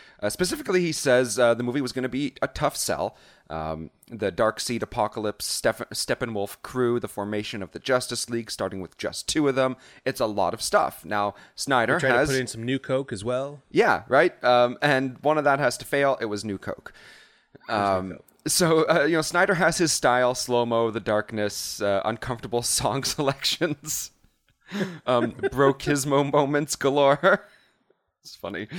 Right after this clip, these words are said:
Speaker 1: Uh, but I think it works for a lot of D C stuff, or at least, uh, this telling of it, which I have to, uh, personally agree with. I think all of that works in this case for this movie.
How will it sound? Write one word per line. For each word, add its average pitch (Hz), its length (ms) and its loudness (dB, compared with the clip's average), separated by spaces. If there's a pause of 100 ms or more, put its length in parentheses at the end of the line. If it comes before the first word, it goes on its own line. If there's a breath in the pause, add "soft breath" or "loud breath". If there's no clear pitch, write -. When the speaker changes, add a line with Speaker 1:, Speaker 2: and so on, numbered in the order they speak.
(240 loud breath)
Speaker 1:
Uh, 170 160 4
but 170 160 2
I 214 80 6
think 220 300 -4
it - 100 -2
works 180 320 0
for 160 160 0
a 151 60 4
lot 160 280 0
of 135 200 -4
D 151 160 0
C 160 240 -6
stuff, 160 480 -2
or 139 100 4
at 117 100 2
least, 175 360 -4 (320 soft breath)
uh, 131 160 2
this 143 320 -2
telling 180 360 -4
of 80 140 -4
it, - 160 -8 (200 soft breath)
which 185 200 -4
I 151 120 0
have 156 200 -6
to, 101 240 -12 (160)
uh, 110 60 -12
personally 110 500 -6
agree 95 240 -6
with. 85 220 -8
I 92 80 -6
think - 340 -10
all 107 240 0
of 95 80 -10
that 95 320 -6
works 98 460 -6 (120)
in 98 280 -6
this 87 280 -8
case 82 380 -12
for 95 300 -8
this 82 200 -8
movie. 82 300 -12